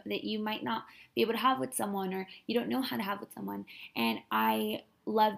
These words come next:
being vulnerable, which, like I said before, it gets me in trouble sometimes, but I really do think that being vulnerable and being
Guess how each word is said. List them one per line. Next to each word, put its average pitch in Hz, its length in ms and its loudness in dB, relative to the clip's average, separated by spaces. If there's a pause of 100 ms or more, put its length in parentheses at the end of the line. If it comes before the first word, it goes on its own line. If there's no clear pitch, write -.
being 208 260 -2
vulnerable, 233 560 4
which, 220 360 -2
like 190 160 -4
I 202 120 2
said 226 240 0
before, 226 440 0
it 220 80 -2
gets 202 240 -4
me 269 100 2
in 277 80 2
trouble 196 380 -4
sometimes, 196 680 -4 (220)
but 202 260 0 (320)
I 220 60 2
really 294 260 6
do 262 160 2
think 214 260 -6
that 202 140 -8
being 208 240 -4
vulnerable 190 640 0
and 185 280 -4
being 202 540 -4